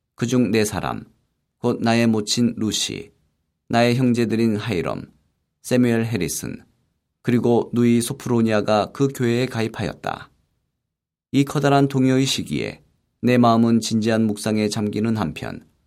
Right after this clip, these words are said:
심한 불안감에 사로잡히게 되었다. 그러나 비록 나의 감정이 깊고 종종 강렬하기까지 하였고, 비록 사정이 허락할 때마다 자주 그들의 집회에 참석하였으나,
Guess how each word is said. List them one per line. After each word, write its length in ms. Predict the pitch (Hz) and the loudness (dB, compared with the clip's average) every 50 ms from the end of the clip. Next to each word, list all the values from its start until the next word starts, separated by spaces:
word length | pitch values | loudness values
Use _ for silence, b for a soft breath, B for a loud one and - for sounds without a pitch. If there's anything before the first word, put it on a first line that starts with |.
| _ _ _ _ _ | _ _ _ _ _
심한 340 | - - 139 131 120 120 117 | -4 0 2 4 4 4 2
불안감에 520 | 117 120 113 110 110 107 107 107 107 104 104 | 2 0 0 0 2 2 2 2 2 0 0
사로잡히게 640 | 104 127 123 120 120 113 107 - - 113 117 117 | -2 -4 -4 -4 -4 -6 -6 -8 -8 -6 -4 -4
되었다. 560 | 113 - - - - - 50 50 - - - _ _ _ _ _ _ _ _ _ _ _ _ _ _ _ _ _ _ | -4 -4 -8 -8 -8 -10 -10 -10 -10 -14 -20 _ _ _ _ _ _ _ _ _ _ _ _ _ _ _ _ _ _
그러나 380 | - 113 117 117 113 113 110 107 | -2 0 2 4 4 4 4 4
비록 400 | 110 110 107 110 107 104 - - 113 | 2 0 0 0 0 -2 -4 -4 -2
나의 260 | 117 117 123 131 127 | 0 2 2 0 0
감정이 480 | - 135 123 120 123 127 131 135 131 | 0 0 0 0 2 0 0 0 -2
깊고 640 | 131 - 104 - - - - - 57 50 - - _ _ _ _ _ _ | -2 -4 -6 -6 -6 -10 -8 -6 -6 -6 -8 -12 _ _ _ _ _ _
종종 420 | - 123 120 120 117 123 117 117 | 0 2 2 4 4 4 2 2
강렬하기까지 800 | 113 - 117 120 127 127 123 127 123 120 117 120 123 113 - 117 | 0 0 0 0 2 2 0 0 -2 -4 -2 -2 -2 -2 -2 -2
하였고, 580 | 113 110 87 69 - - - - 50 - - - _ _ _ _ _ _ _ _ _ | -2 -2 -2 -4 -6 -8 -10 -10 -10 -10 -12 -18 _ _ _ _ _ _ _ _ _
비록 240 | - 117 120 117 - | 0 0 2 2 0
사정이 400 | - 135 120 123 120 117 117 113 | -2 -2 -2 0 2 2 2 2
허락할 400 | 113 110 110 107 - 110 104 - | 2 0 0 0 0 -2 -2 0
때마다 540 | 107 104 104 101 98 104 104 98 87 - - _ _ _ | 0 0 0 2 2 2 0 0 -2 -6 -12 _ _ _
자주 320 | - - 117 123 135 135 | -8 -6 -2 -2 -2 -2
그들의 340 | 139 - 131 131 139 139 139 | 0 -2 0 4 4 4 4
집회에 360 | 135 135 120 - 131 127 131 | 4 0 -2 -2 -2 0 0
참석하였으나, 1000 | 135 - 127 127 - 131 127 - - 117 123 120 - - 80 69 57 50 - - | 0 -2 -2 -2 -2 -4 -6 -6 -6 -6 -4 -4 -6 -6 -6 -6 -6 -8 -10 -14